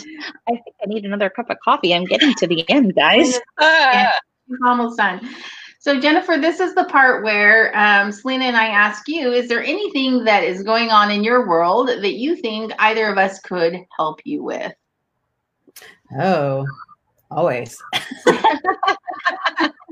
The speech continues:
Speaker 3: Um, oh, let's see. I mean, I think it kinda goes back to what I said before, which is, um, I think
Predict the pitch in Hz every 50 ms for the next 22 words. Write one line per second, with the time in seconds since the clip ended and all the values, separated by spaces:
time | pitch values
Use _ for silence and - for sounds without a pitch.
0 | 311 - _ _ - 311 - _ _ _ _ _ _ _ - 427 494 494 466 -
1 | 403 - - - - - - 226 226 220 214 208 190 180 175 165 170 170 170 -
2 | _ _ _ _ _ - - - - - _ _ _ _ _ _ _ _ _ -
3 | - 226 262 262 247 226 196 160 170 175 202 214 208 - - - 170 147 135 131
4 | 131 143 139 - _ _ _ _ _ _ _ _ _ _ _ _ _ _ _ _
5 | _ _ _ _ _ _ _ _ _ _ _ _ 247 285 330 339 339 330 330 -
6 | 403 523 508 440 - - - - 285 330 339 277 226 233 214 190 196 196 220 196
7 | 196 180 175 190 - - 190 180 180 180 170 165 - - 175 175 180 208 220 240
8 | 240 202 175 175 - - - 160 156 160 156 156 - - - _ _ _ _ _
9 | _ _ _ _ _ _ _ 180 175 165 160 156 156 143 139 143 - 143 147 151
10 | - _ _ _ _ _ _ _ _ _ _ _ _ - 175 175 - - - -
11 | 202 196 185 160 120 - - -